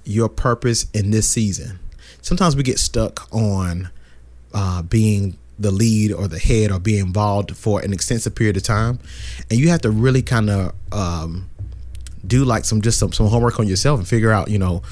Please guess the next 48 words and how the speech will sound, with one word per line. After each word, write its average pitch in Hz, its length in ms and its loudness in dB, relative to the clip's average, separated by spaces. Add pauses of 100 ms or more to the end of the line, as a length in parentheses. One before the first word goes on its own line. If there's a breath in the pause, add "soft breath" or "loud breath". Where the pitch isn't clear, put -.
(240 loud breath)
what 120 220 2
should 110 120 2
my 104 120 2
priorities 92 480 2
be 101 280 -2
at - 140 -6
this 104 160 -2
moment 87 300 -2
in 80 40 -4
time. 80 380 -4 (400 loud breath)
And, 95 540 0 (160)
um, 95 320 0
I, 101 200 0 (240)
all 123 200 2
of 127 40 2
my 123 120 4
close 123 200 0
friends 120 280 2
and 104 120 4
relatives 110 380 2
will 101 60 2
tell 120 180 4
you 104 160 4
that 98 180 2
I'm 107 360 2
a 98 60 -2
hundred 113 280 0
places 107 480 0 (400 loud breath)
all 117 180 4
the 110 120 2
time 101 400 4
doing 101 200 2
a 98 60 0
hundred 110 280 0
different 101 280 -2
things. 92 300 0
And 98 80 0
so, 101 160 2
like 98 160 0
I 104 60 2
said, 101 140 0
I'm 98 120 -2
still 101 260 0
learning 92 300 0
that 92 180 -4
portion - 340 -4
of 65 160 -10
it. 65 120 -12